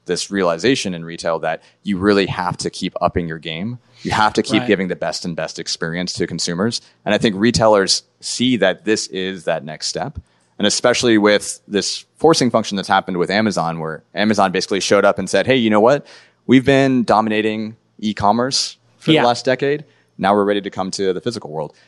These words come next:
Speaker 1: Physical retail is ten times the size of e-commerce. It's
Speaker 2: Right.
Speaker 1: twenty-five trillion dollars, and they're ready to come tackle that. And I think that, that really
Speaker 2: Lit a
Speaker 1: kinda
Speaker 2: fire.
Speaker 1: Absolutely.
Speaker 2: Yeah, they were probably on a decade by decade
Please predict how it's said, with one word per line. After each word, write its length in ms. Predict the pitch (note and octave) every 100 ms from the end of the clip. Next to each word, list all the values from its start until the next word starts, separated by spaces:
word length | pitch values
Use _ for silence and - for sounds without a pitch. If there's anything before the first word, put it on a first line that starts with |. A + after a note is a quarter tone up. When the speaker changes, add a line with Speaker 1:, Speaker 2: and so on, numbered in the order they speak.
| _
Speaker 1:
Physical 260 | - D3+ C#3
retail 260 | C3+ B2+ A2+
is 140 | G2
ten 320 | - A2+ A#2
times 420 | A2+ G#2+ G#2+ G#2
the 80 | G2
size 300 | F#2 E2+ E2
of 80 | D2+
e-commerce. 580 | E2+ - D2+ C2+ D2 - _
It's 100 | -
Speaker 2:
Right. 180 | C#3 A#2+
Speaker 1:
twenty-five 460 | - A#2 A2 G#2 -
trillion 380 | - G#2 F2+
dollars, 460 | E2+ E2+ D#2+ D#2 - _ _ _ _ _ -
and 100 | G2+
they're 120 | G2+
ready 180 | G2+ G2+
to 80 | G2+
come 220 | - F2+
tackle 320 | E2 G#2+ G#2+
that. 200 | D#2 D2
And 100 | -
I 40 | G#2
think 260 | B2 G#2 -
that, 360 | G2 A2 A2 - - - -
that 180 | D3
really 420 | B2+ G#2+ G2+ G2 F#2 _ -
Speaker 2:
Lit 180 | D#3+ E3
a 20 |
Speaker 1:
kinda 80 | F#2
Speaker 2:
fire. 360 | F2 C3+ A#2 A2+ - -
Speaker 1:
Absolutely. 460 | F2+ - E2 D2+ F#2 - - -
Speaker 2:
Yeah, 160 | G3
they 140 | E3+ C4
were 140 | D#4
probably 520 | - - G#3+ G#3 G3+ G3
on 180 | D#3+
a 40 | D3+
decade 540 | C3 E3+ E3 - E3+
by 160 | C#3 C#3+
decade 840 | B2+ D3+ D3+ - D3 D3 D3 C#3+